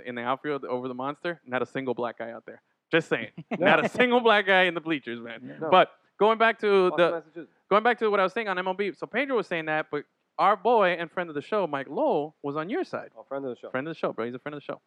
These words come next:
Speaker 1: And, uh, Mike Lowell was on your side saying that this is all ridiculous. Like, this is stupid. Like, you
Speaker 3: Oh, by
Speaker 1: know.
Speaker 3: the way, Sale, not suspended.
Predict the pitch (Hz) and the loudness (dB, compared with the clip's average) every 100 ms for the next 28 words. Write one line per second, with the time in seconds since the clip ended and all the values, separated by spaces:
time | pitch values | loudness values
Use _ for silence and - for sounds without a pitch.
0 | _ _ _ 131 131 131 185 127 175 175 | _ _ _ -4 0 2 4 4 4 6
1 | 226 196 170 156 151 214 220 - 131 131 | 6 6 4 0 2 2 2 0 0 0
2 | 135 _ 160 165 160 190 214 226 220 220 | -4 _ -2 0 0 -2 0 2 2 2
3 | 170 120 123 123 156 175 - 175 110 123 | -2 -4 -6 -6 -8 -8 -8 -6 -6 -6
4 | 120 151 147 175 180 180 190 - 170 214 | -4 0 2 2 2 0 -4 -4 -4 -4
5 | - - 151 185 180 202 185 | -8 -10 -10 -10 -14 -14 -14